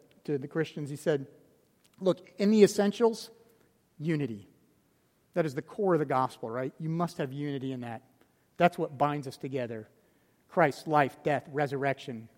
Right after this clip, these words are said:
salvation by faith alone in Christ alone. Those kinds of things, right? Those unite us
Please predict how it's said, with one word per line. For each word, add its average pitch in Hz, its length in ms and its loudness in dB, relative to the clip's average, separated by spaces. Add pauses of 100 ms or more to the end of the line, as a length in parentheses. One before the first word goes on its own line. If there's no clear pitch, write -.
(480)
salvation 151 540 2
by 127 140 -4
faith 147 300 -2
alone 127 280 -6
in 117 80 -12
Christ 117 340 -10
alone. 117 220 -12
Those 156 220 0
kinds 147 220 -6
of 127 60 -14
things, 131 200 -10
right? 131 140 -6
Those 170 240 0
unite 156 420 0
us 160 280 0